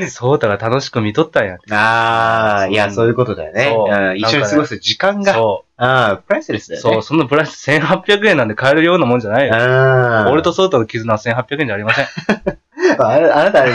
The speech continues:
Speaker 2: にしかわからないけどね。
Speaker 1: <laughs>
Speaker 2: うんうんうんうん。
Speaker 1: そう。
Speaker 2: あ、
Speaker 1: 買うよ。
Speaker 2: そうなんだ。
Speaker 1: もう、もうずっと前のめりになってね。あの、始まる前にポップコーンあるやん。
Speaker 2: あるね。
Speaker 1: でもう二人で取り合いするわけ。
Speaker 2: はい。
Speaker 1: もう、
Speaker 2: お
Speaker 1: 食わんでって
Speaker 2: うん。
Speaker 1: 言われるから、俺あんまり美味しいやん、ポップコーン。
Speaker 2: うまい。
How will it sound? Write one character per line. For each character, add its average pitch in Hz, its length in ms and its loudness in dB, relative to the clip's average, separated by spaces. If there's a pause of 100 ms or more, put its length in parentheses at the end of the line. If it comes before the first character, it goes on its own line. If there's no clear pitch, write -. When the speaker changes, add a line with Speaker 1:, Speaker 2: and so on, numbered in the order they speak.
Speaker 2:
に 123 120 0
し - 60 -4
か 113 100 0
わ 110 80 -2
か 208 120 0
ら 208 120 2
な 135 100 0
い 101 80 -2
け 98 80 -2
ど - 320 0
ね。 359 260 0
Speaker 1:
<laughs> - 320 -20
Speaker 2:
う 139 80 0
ん 147 40 4
う - 20 4
ん 147 40 4
う 135 260 2
ん 120 60 2
う - 20 4
ん。 120 40 4
Speaker 1:
そ 123 200 4
う。 92 420 -4
Speaker 2:
あ、 85 160 -4
Speaker 1:
買 113 160 -2
う 104 120 2
よ。 104 140 0
Speaker 2:
そ 135 80 4
う 170 40 4
な 160 80 2
ん - 20 -4
だ。 - 20 -6
Speaker 1:
も 113 680 0 (320)
う、 - 20 -20
も 113 120 -14
う 117 60 -14
ず 135 120 -14
っ - 20 -20
と 175 180 -2
前 147 180 2
の 156 120 2
め 147 80 2
り 123 40 2
に - 20 2
な 110 80 0
っ - 40 -6
て 104 60 -14
ね。 120 140 0
あ 139 120 0
の、 110 60 -6
始 143 220 0
ま 190 80 2
る 190 80 2
前 190 80 4
に 143 80 -4
ポ - 120 -8
ッ - 40 -14
プ 202 80 -14
コ 214 80 0
ー 185 40 4
ン - 20 2
あ - 20 0
る 113 60 0
や - 40 -6
ん。 - 40 -12 (460)
Speaker 2:
あ 117 60 4
る 95 80 -2
ね。 92 160 -4
Speaker 1:
で - 140 -6
も 123 60 0
う - 20 0
二 - 60 -10
人 196 140 -2
で 160 120 0
取 135 180 0
り 170 60 2
合 170 40 2
い - 20 -10
す 170 80 -6
る 160 60 4
わ 123 60 2
け。 101 200 -10
Speaker 2:
は 107 160 -6
い。 101 60 -8
Speaker 1:
も 127 120 2
う、 - 20 4
Speaker 2:
お - 920 -2
Speaker 1:
食 202 60 2
わ 220 120 4
ん 220 60 0
で 214 100 4
っ 196 40 -2
て - 220 -6 (180)
Speaker 2:
う 117 80 -6
ん。 107 40 -2 (200)
Speaker 1:
言 139 80 0
わ 147 40 2
れ 143 80 4
る 131 100 2
か 113 60 -2
ら、 110 60 4
俺 120 120 4
あ 120 40 4
ん 127 80 0
ま 139 80 2
り 131 120 -6
美 151 80 2
味 202 60 2
し - 120 -2
い 165 40 0
や 117 100 0
ん、 98 40 -8
ポ 113 100 -16
ッ - 20 -20
プ - 120 -20
コ 110 100 -6
ー 98 40 -4
ン。 92 40 -8
Speaker 2:
う 90 40 -16
ま 87 220 -8
い。 - 80 -12